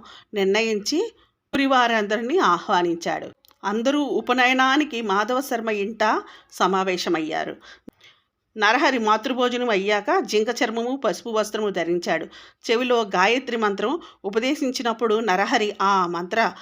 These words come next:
రాజాన్ని మనసులోనే జపించి దీక్ష తీసుకున్నాడు. తర్వాత అతడు తల్లికి నమస్కరించి ఆమెను "భవతీ భిక్షాం దేహి" అని భిక్ష కోరి మొట్టమొదట ఆమెతోనే మాట్లాడతానని తల్లికి తాను ఇచ్చిన మాట నిలబెట్టుకున్నాడు.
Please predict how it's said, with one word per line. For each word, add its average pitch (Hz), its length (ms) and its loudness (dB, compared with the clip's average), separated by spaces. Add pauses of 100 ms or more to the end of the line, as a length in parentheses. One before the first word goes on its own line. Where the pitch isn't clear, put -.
(260)
రాజాన్ని 208 680 2
మనసులోనే 220 800 0
జపించి 220 500 0
దీక్ష 214 360 -4
తీసుకున్నాడు. 185 680 -2
తర్వాత 202 520 0
అతడు 202 300 -2
తల్లికి 196 380 0
నమస్కరించి 190 640 -2
ఆమెను 226 420 2 (340)
"భవతీ 214 420 0
భిక్షాం 226 520 0
దేహి" 190 480 2
అని 208 280 2 (260)
భిక్ష 208 220 -2
కోరి 247 380 0
మొట్టమొదట 220 640 0
ఆమెతోనే 208 560 2
మాట్లాడతానని 190 920 0 (300)
తల్లికి 262 300 -2
తాను 202 280 2
ఇచ్చిన 196 480 0 (300)
మాట 214 300 4
నిలబెట్టుకున్నాడు. 185 920 0